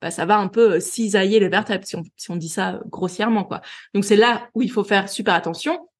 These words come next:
Mais qu'est-ce que j'ai fait quand j'ai eu, euh, cette sciatique ? Et c'est v-, vraiment, c'était des grosses douleurs qui m'ont, qui m'ont carrément empêché, euh, de dormir. Bah, en fait, euh, je me dis, « Ok, bah, là, je reprends mes exercices un petit peu, je regarde sur Internet,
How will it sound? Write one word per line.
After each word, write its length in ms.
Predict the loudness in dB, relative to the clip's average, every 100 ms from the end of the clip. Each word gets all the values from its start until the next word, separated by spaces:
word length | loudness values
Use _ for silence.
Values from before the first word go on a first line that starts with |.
| -2
Mais 320 | 4 4 4
qu'est-ce 200 | 0 0
que 100 | 2
j'ai 120 | 2 2
fait 200 | 0 0
quand 160 | 0
j'ai 180 | 2 2
eu, 160 | 4 4
euh, 100 | 2
cette 200 | 0 0
sciatique ? 460 | 0 0 -2 -2
Et 60 | -4
c'est 220 | -2 -2
v-, 120 | -4 -8 _ -20 -6
vraiment, 280 | 0 0 0
c'était 200 | -2 -2
des 120 | 0
grosses 280 | 2 2 4
douleurs 320 | 2 2 2
qui 140 | 0
m'ont, 240 | -2 -2 -6 -10 -20 -8
qui 140 | -2
m'ont 100 | 0
carrément 440 | 2 2 2 0 2
empêché, 640 | 2 4 2 2 4 6
euh, 160 | 6 2
de 120 | 0
dormir. 380 | 0 2 0 -2 -6 _ -20 -20 -8
Bah, 120 | -2
en 100 | 0
fait, 280 | 2 0 2
euh, 160 | -2 -2
je 80 | -2
me 60 |
dis, « 160 | 0 2
Ok, 180 | 2 0 0
bah, 120 | 0
là, 140 | 2 2
je 120 | 2
reprends 340 | -2 0 0
mes 180 | 2 2
exercices 440 | 2 0 0 -4
un 80 | -6
petit 120 | -6 -2
peu, 360 | 2 4 4
je 80 | 2
regarde 280 | 2 2 2
sur 140 | -2
Internet, 600 | -4 -2 0 2 4 2